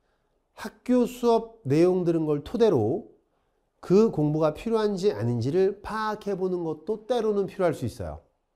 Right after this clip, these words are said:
음. 학교 선생님께서 여러분들에게 어떤 강의를 하고, 어, 원하는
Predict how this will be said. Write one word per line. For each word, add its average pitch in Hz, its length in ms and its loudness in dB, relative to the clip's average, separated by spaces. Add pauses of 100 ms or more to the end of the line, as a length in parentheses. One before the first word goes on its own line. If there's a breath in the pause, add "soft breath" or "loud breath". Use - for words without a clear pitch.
(180)
음. 113 280 -4 (560 soft breath)
학교 202 240 -4
선생님께서 170 1120 2 (260 soft breath)
여러분들에게 165 880 2
어떤 151 360 -2
강의를 139 380 0
하고, 190 600 -2 (380 soft breath)
어, 120 540 0
원하는 156 600 2